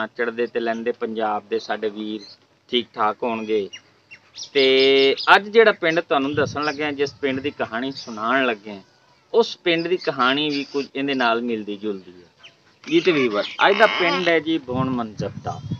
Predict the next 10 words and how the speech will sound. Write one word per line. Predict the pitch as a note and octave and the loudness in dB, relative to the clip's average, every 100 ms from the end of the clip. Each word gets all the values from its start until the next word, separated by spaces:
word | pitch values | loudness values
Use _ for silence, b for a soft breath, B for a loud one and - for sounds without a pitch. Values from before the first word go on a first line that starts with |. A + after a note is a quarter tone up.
| - | -8
ਕਿਸ | D#3 D#3+ D3+ | -6 -6 0
ਜਗ੍ਹਾ | D3+ C#3 | 4 4
ਤੇ | C3+ E3 | 2 2
ਵਾਕਿਆ | C3 G#2+ C3 | 2 2 0
ਹੈ, | B2 B2 | 0 -2
ਇਹਦਾ | - C#3 B2 | -4 -2 -2
ਜ਼ਿਲ੍ਹਾ | G#2+ C3 D3+ C#3 B2 - - _ _ - | -2 2 6 8 6 2 -8 _ _ -4
ਤਹਿਸੀਲ | A#2+ - B2 D3 E3 | -2 -2 -2 -2 -4
ਕੀ | C#3+ C#3 C3 | -8 -4 0
ਹੈ | A#2+ | -2